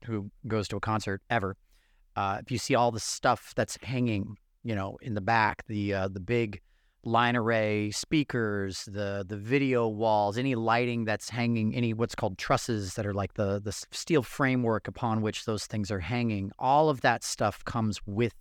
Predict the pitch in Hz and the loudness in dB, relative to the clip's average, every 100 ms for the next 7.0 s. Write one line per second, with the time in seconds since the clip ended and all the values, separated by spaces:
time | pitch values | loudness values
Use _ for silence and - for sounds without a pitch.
0 | - 98 107 107 92 92 - _ _ _ | -8 -4 -2 -2 -4 -8 -14 _ _ _
1 | _ _ 113 107 143 156 135 127 127 117 | _ _ -6 2 6 6 4 2 2 2
2 | 101 104 104 _ - 110 104 117 117 - | 0 -2 -6 _ -6 -4 -2 0 0 -2
3 | 110 107 101 - 113 113 110 104 101 101 | -2 0 -2 -4 0 2 4 2 -2 -6
4 | _ - 120 101 104 107 107 - 110 98 | _ 2 4 4 0 -2 -4 -6 -4 -4
5 | 98 113 113 - 113 101 110 - 147 - | -2 -4 -4 -2 -2 -2 -6 -4 -2 -2
6 | 123 - 135 113 107 - 247 233 110 | -4 -2 -4 -4 -4 0 2 4 2